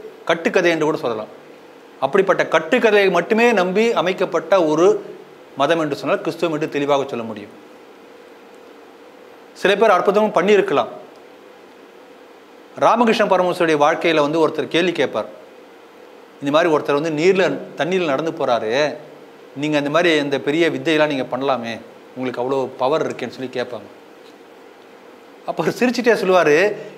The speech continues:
"ஏப்பா, தண்ணியில் நடக்கிறதுக்கு இவ்வளோ நாள் தவம் பண்ணுமா? அதுக்கு ஒரு படகு போதுமே" அப்படிம்பார். ஒரு படகு இருந்தா போதும், படகு இல்லாட்டி ஒரு படகை ஓட்டுறவன்ட்டு போய் நீ வந்து காசு கொடுத்தா அந்த கரைக்கு கூட்டு போற, இதுக்கு, இதுக்கு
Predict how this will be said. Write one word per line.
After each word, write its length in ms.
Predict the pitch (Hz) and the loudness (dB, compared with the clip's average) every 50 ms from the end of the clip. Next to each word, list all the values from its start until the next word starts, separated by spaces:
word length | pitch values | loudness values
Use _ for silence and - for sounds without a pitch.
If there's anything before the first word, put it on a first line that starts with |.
| - - 185 202 | -4 2 2 2
"ஏப்பா, 220 | 214 - 214 180 156 - - - | 4 4 4 4 2 2 0 0
தண்ணியில் 320 | 151 185 214 233 262 262 233 | 2 2 4 2 4 4 4
நடக்கிறதுக்கு 460 | 208 196 180 190 180 - - 214 202 | 2 2 2 0 0 0 0 0 2
இவ்வளோ 160 | 185 180 185 180 | 2 4 4 4
நாள் 240 | 185 190 185 185 156 | 4 2 2 2 2
தவம் 220 | 160 180 180 - 170 | 2 2 2 0 0
பண்ணுமா? 360 | 156 143 131 123 131 135 139 113 - - - - - - - - - - - - - - - - - - | 0 -2 -2 -2 0 0 0 0 -4 -8 -16 -20 -20 -20 -20 -20 -20 -20 -20 -20 -20 -20 -20 -18 -8 -2
அதுக்கு 260 | 156 170 190 180 190 | 2 2 4 4 4
ஒரு 80 | 165 - - | 2 2 2
படகு 260 | 170 175 220 240 262 233 | 4 4 4 4 4 4
போதுமே" 320 | 220 202 185 175 175 170 156 | 4 2 2 2 2 2 0
அப்படிம்பார். 360 | 139 131 127 120 113 110 - - - - - - - - - 147 - - 196 - - - - - - - - - 175 - - - - - - - - | 0 -2 -4 -6 -8 -8 -8 -12 -18 -20 -20 -20 -20 -20 -20 -18 -12 -12 -12 -12 -12 -20 -20 -20 -20 -20 -20 -20 -20 -18 -18 -18 -20 -20 -14 -6 -4
ஒரு 120 | 160 165 160 165 | -4 -2 0 2
படகு 220 | 175 190 214 220 226 | 4 4 6 4 4
இருந்தா 180 | 208 190 185 160 | 4 4 4 4
போதும், 280 | - 165 202 247 - - | 4 4 4 4 4 2
படகு 200 | 170 220 247 240 247 | 2 4 4 4 4
இல்லாட்டி 260 | 233 220 - 247 277 262 233 | 4 4 4 4 4 4 6
ஒரு 120 | 226 214 208 | 4 4 4
படகை 300 | - 202 208 233 240 226 | 2 4 4 6 6 6
ஓட்டுறவன்ட்டு 500 | 202 202 202 208 202 190 170 190 185 185 | 6 4 4 2 0 0 0 -2 0 0
போய் 160 | 185 196 220 262 254 - - - - - - - - - 196 | 2 2 2 0 -2 -6 -14 -18 -20 -20 -20 -20 -16 -8 -4
நீ 60 | 202 208 190 180 | -2 0 0 0
வந்து 180 | 175 170 196 214 208 190 175 160 156 147 151 | 0 2 4 4 6 4 4 4 4 2 2
காசு 220 | 156 165 196 196 - | 2 0 0 0 0
கொடுத்தா 240 | - 151 143 - 202 202 | -2 -4 0 2 2 4
அந்த 200 | 196 165 156 160 151 | 4 4 2 2 2
கரைக்கு 220 | 160 165 160 165 | 0 0 0 -2
கூட்டு 180 | 170 160 147 143 | -4 -4 -4 -2
போற, 140 | 147 139 139 | -2 -2 -2
இதுக்கு, 240 | 139 147 143 131 131 | 0 -2 -2 -2 -4
இதுக்கு 180 | 139 156 156 | -4 -2 -2